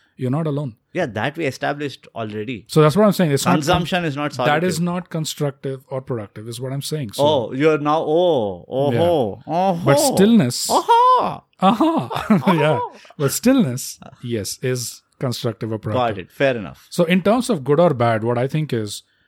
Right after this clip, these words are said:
Speaker 1: solitude at its best, it is constructive, introspective. It really gets you to understand yourself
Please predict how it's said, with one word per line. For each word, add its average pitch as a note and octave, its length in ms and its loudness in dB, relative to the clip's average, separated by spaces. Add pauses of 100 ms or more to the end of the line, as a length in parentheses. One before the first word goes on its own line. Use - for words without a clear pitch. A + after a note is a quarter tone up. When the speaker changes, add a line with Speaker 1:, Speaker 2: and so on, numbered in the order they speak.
(120)
Speaker 1:
solitude G3 760 0 (400)
at E3 180 0
its C#3+ 200 -4
best, A2+ 440 -4 (320)
it C3+ 160 0
is - 360 0 (440)
constructive, D#3+ 680 0
introspective. C#3+ 840 -4
It C3+ 140 -8
really C#3+ 280 -2
gets C3 380 -4
you C3+ 400 -10 (640)
to C#3 180 -2
understand C#3 560 -2
yourself C#3 600 -4